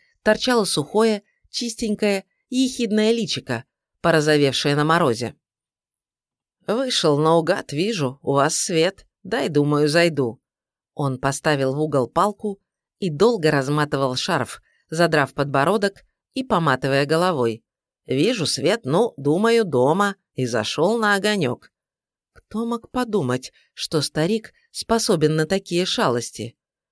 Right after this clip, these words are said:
"Владимир Ипполитович", сказал Листопад, обрадованный, тронутый, заинтересованный. "Как же я не знал, что вы здесь? Как же мне ничего не сказали?" "А очень просто. Я запретил им говорить.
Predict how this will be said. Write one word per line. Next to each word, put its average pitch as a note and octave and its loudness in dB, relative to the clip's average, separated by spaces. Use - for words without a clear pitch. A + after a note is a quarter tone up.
"Владимир F3+ 2
Ипполитович", D#3 -2
сказал D3 0
Листопад, D3 -2
обрадованный, D#3+ 0
тронутый, D#3 -2
заинтересованный. D3 -2
"Как E3+ -2
же F3+ 0
я A#3 2
не C4+ 0
знал, E3 0
что - -2
вы F3+ 2
здесь? F3+ -2
Как G3+ 2
же A3+ 2
мне A3 4
ничего A3 2
не A3 2
сказали?" C#3 0
"А F#3+ 0
очень B3+ -4
просто. A3 -4
Я F#3 2
запретил G3+ 0
им C#3 0
говорить. C#3+ 2